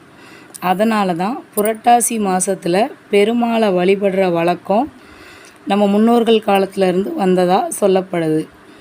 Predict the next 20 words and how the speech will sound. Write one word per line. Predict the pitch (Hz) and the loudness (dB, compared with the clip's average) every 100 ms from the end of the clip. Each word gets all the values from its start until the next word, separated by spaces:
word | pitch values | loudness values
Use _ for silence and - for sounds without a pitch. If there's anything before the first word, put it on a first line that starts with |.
| - - - - | -20 -20 -20 -12
இப்போ | 214 | -4
சனி | 202 220 214 262 | -2 0 0 -2
பகவான் | 226 226 214 196 220 294 - - | -2 0 0 0 -2 -4 -10 -4
பெருமாளிடம் | 208 220 254 254 247 240 226 220 | 0 2 2 2 2 2 2 0
வரம் | 196 196 220 | 0 0 0
பெற்ற | 220 190 - 202 | -4 -4 -4 -2
மாதம் | 185 185 190 196 185 | 0 0 2 2 0
அப்படிங்கிறதுனாலையும் | 160 180 185 185 175 170 165 160 165 233 311 - - - - | 0 -2 0 0 0 0 0 0 0 -2 -4 -10 -20 -20 -4
புரட்டாசி | 208 214 226 233 226 202 | 0 0 2 0 0 -2
மாதம் | 185 175 202 294 - | -2 0 -2 -4 -2
புண்ணியம் | 240 262 269 254 | 2 4 4 2
நிறைஞ்ச | 214 214 214 226 | 0 0 0 -2
மாதமா | 196 185 175 175 202 294 - | 0 -2 -2 -2 -4 -6 -2
கருதப்படுது. | 196 196 196 180 165 160 196 277 - - - - - - - | 2 2 0 -2 -4 -2 0 0 -2 -16 -20 -20 -20 -20 -2
புரட்டாசி | 220 240 240 262 262 262 | 0 0 2 0 2 -2
மாசத்துல | 233 214 208 220 202 214 | -2 -2 -2 -4 0 2
வர்ற | 202 190 196 | 2 2 0
சனிக்கிழமைகள்ல | - 190 208 - 202 196 180 175 160 180 277 - - - - - - | -2 -4 -6 -4 -2 -2 -2 -2 0 0 0 -4 -20 -20 -20 -12 -2
பெருமாளுக்கு | 208 233 247 233 226 220 190 | 2 2 2 0 -2 0 0
வழிபாடு | 185 196 196 190 | 2 2 0 0